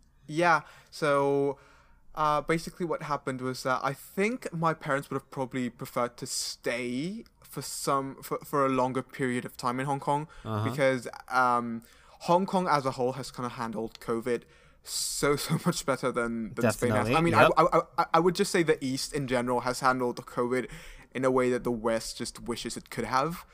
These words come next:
Speaker 2: In,
Speaker 1: And
Speaker 2: yeah, to a certain point, yes, yeah.
Speaker 1: Yeah, <laughs> a-, and then my father had to go back first with my brother 'cause my brother had to start school and his school wasn't doing online. They were just gonna be doing, um, a,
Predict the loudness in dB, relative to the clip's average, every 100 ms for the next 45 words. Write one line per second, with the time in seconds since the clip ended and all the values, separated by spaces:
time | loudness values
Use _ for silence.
0 | -20 -12 -2 -2 -2 -2 4 4 4 0
1 | -4 2 2 4 2 2 4 2 4 0
2 | -2 -2 -2 -4 -4 -4 -4 -8 -12 0
3 | 4 4 2 0 0 0 0 -2 2 0
4 | 0 -4 -8 -10 -16 -18 -20 -8 2 4
5 | 4 4 2 2 -2 -4 -2 0 0 2
6 | 0 0 -6 -2 -2 -4 -12 -16 -6 -2
7 | 0 2 2 2 -2 -2 -4 -4 -2 -2
8 | -6 -10 -2 -2 -2 -4 -2 0 -2 -2
9 | -4 -6 -12 -14 -16 -12 -6 -4 -4 0
10 | 2 2 0 -2 0 0 0 -2 -4 -8
11 | -14 -2 -2 0 -4 -4 0 0 0 -2
12 | -2 -6 -6 -6 -6 -12 -10 -6 -4 -6
13 | -8 -10 -8 -8 -6 -8 -6 -12